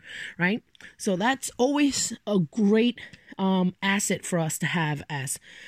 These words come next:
entrepreneurs. Now, the other thing you could do is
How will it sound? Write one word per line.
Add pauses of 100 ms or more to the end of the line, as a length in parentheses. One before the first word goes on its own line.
entrepreneurs. (400)
Now, (400)
the
other (100)
thing
you
could
do (300)
is